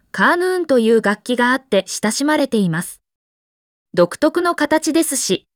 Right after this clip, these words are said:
もしかしたらシリアと日本の間に文化交易があったという証の一つかもしれないと私は考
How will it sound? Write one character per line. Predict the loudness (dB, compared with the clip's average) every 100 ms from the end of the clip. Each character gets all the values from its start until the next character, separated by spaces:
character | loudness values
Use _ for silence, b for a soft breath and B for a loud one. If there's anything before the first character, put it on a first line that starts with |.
| _
も | -2 0
し | 0
か | -2
し | -2
た | 0 0
ら | 0
シ | 0 0
リ | 2 2
ア | 2
と | 0
日 | 0 -2
本 | -2 0
の | 0 2
間 | 2 2 2
に | 2
文 | 2 0 2
化 | -2 2
交 | 2 2
易 | 0 0
が | 2
あ | 2
っ | 0
た | -2
と | 0 2
い | 2
う | 2
証 | -2 -2 -2 -2
の | -2
一 | -2 -2 -4
つ | 0
か | 0
も | 0
し | 0 0
れ | 2
な | 2
い | 0
と | 0
私 | -2 -2 -4 -2
は | 0 0 -2 _ -2
考 | -2 0